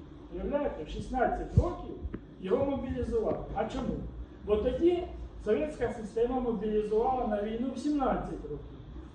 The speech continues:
А оскільки його мати не знайшла метрики, де була написана його, е, його рік народження, е, двадцять восьмий, то записали двадцять сьомим роком і його призвали у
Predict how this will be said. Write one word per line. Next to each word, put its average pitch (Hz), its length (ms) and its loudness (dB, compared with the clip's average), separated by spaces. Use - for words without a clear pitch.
А 226 160 4
оскільки 311 460 2
його 262 240 2
мати 262 460 2
не 233 60 0
знайшла 240 380 0
метрики, 214 500 -2
де 247 80 -2
була 240 280 0
написана 226 600 -4
його, 226 440 0
е, 214 140 -10
його 220 220 4
рік 226 200 -2
народження, 214 640 -2
е, 202 40 -8
двадцять 214 380 0
восьмий, 202 480 -2
то 359 240 2
записали 269 520 2
двадцять 220 460 0
сьомим 220 300 0
роком 247 400 -2
і 196 40 -4
його 196 340 0
призвали 214 680 2
у 196 180 -4